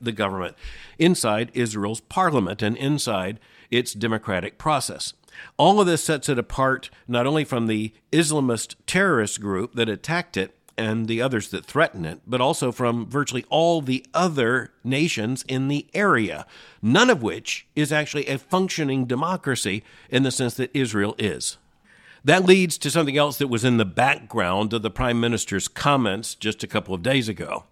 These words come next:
his statement of defiance and determination. At least partly in the background is the fact that South Africa has filed charges of genocide against Israel and has done so at a world court known as the International Court of Justice.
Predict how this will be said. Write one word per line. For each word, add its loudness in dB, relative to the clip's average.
his -2
statement 0
of -2
defiance -2
and -2
determination. -4
At -2
least 0
partly 4
in 2
the 0
background -2
is -6
the -6
fact -4
that -4
South 0
Africa 0
has -2
filed 0
charges -2
of -4
genocide -2
against -4
Israel -4
and 6
has 2
done 4
so 0
at 0
a 0
world -2
court 2
known -2
as -8
the -8
International -2
Court -4
of -4
Justice. -4